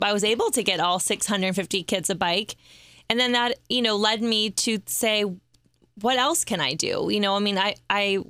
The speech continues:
had this window of opportunity with this momentum and this public support and public following nationally and really in, worldwide. There was people from other countries who were getting published in their art, magazines and newspapers. So I started going places,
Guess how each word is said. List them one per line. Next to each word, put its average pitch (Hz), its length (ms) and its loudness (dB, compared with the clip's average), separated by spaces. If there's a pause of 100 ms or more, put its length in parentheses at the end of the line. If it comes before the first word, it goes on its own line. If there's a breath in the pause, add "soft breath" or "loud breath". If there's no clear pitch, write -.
(100)
had 226 300 0
this 208 180 0
window 214 360 0
of 185 100 -4
opportunity 185 760 0
with 175 240 -2
this 185 220 -2
momentum 180 680 0
and 170 140 0
this 180 160 -2 (360 loud breath)
public 220 300 0
support 202 460 -2
and 180 80 -4
public 185 340 -2
following 185 680 0
nationally 185 720 0
and 185 200 -2 (280)
really 208 340 2
in, 185 100 -2 (160)
worldwide. 180 760 0
There 175 80 0
was 170 140 0
people - 260 -4
from 180 80 0
other 175 160 0
countries 185 520 -2
who 180 120 -2
were 170 220 -2 (400 loud breath)
getting 196 240 0
published 190 460 0
in 180 100 0
their 226 200 2
art, - 220 0
magazines 180 720 0
and 180 100 0
newspapers. 175 640 -2 (460 loud breath)
So 254 180 2
I 254 100 4
started 247 380 2
going 202 280 2
places, 302 580 0